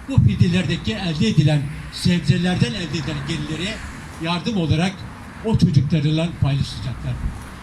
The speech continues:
Yani bugün biz fidilere verdiğimiz can suyunu aslında o gün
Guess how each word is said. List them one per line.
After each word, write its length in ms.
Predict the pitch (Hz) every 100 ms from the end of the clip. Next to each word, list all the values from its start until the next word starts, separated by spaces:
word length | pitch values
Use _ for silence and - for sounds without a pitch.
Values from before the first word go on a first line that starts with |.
| - - 170
Yani 360 | 240 247 214 - 262
bugün 320 | 269 233 175 - - - 196
biz 180 | 247 -
fidilere 540 | - - 196 214 247
verdiğimiz 520 | 202 180 175 170 135 -
can 200 | 196 247
suyunu 500 | - 190 147 175 220 - - - -
aslında 460 | 208 202 220 196 214
o 220 | 247 233
gün 240 | 190 220